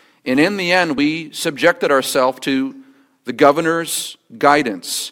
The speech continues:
However, I wrote letters. I testified before the House. I testified before the Senate. We did everything in our power and actually worked with the senators who were trying to get things back rolling again.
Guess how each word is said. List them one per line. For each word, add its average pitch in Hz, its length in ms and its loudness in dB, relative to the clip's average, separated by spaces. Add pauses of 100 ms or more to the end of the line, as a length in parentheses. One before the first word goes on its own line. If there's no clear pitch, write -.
(160)
However, 147 600 2 (840)
I 95 80 -2
wrote 104 240 -4
letters. 139 640 0 (240)
I 110 60 -10
testified 123 560 0
before 107 240 -6
the 98 100 -8
House. 190 440 4
I - 40 -4
testified 131 440 0
before 117 240 -4
the 95 80 -8
Senate. 208 520 -2 (360)
We 120 100 -8
did 117 140 0
everything 196 380 0
in 180 60 -2
our 175 140 2
power 160 400 2
and 120 120 -4
actually 139 320 -2
worked 120 580 0
with 123 300 0
the 113 80 -4
senators 143 640 0
who 135 80 -4
were 117 80 -4
trying 151 220 -2
to 131 60 -2
get 151 220 -4
things 151 240 -8
back 143 280 0
rolling 151 280 -2
again. 113 380 -4